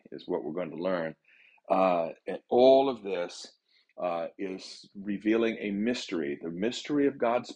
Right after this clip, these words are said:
plan that he's had all along, that through Israel, all the nations of the world shall be blessed. Now, regarding the efficacy,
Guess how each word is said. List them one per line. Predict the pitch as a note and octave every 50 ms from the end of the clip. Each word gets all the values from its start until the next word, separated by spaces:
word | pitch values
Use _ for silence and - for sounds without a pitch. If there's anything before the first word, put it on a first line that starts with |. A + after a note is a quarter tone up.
| _
plan | - - - C#3 C#3 C3 G#2 F2+ D#2 D2+ - _ _ _ _ _ _ _ _
that | - F#2 F#2
he's | A2+ G#2 -
had | - A2+ A2 A2 G#2+
all | G2 F2 F#2 G2+ A2+ B2 C3+ C#3
along, | C#3+ D3+ D3 B2+ A2+ F#2+ E2+ D#2+ D#2 - - _ _ - F#2
that | F#2 F#2 - - _
through | - - A#2 C3 - -
Israel, | A#2 B2 A#2 G#2+ G#2+ F#2 F2+ F2+ G2 - -
all | - - F2+ G2 G#2 G#2 G#2+ A2+
the | A2+ A#2 G#2 F#2+ F2+
nations | F2 - - F#2 F2+
of | G#2 G2+
the | F#2+ F2 D2+
world | D#2 D#2 D#2 D2+
shall | - - F2+
be | D#2+ F#2 G2+
blessed. | G2+ C#3 C#3+ B2 F#2+ D#2+ - - - _
Now, | F#2+ G#2+ A2 G#2 F2+ D2+ - _ - - - - _ _ _ _ _ -
regarding | A2 G#2+ G#2 G#2 B2+ C#3 D#3 E3+ E3+ E3 E3 D#3+ C3+ G2+
the | - C3 - - -
efficacy, | C3+ C3+ - B2+ A2+ - A2 - - - F2+ D2 C2 -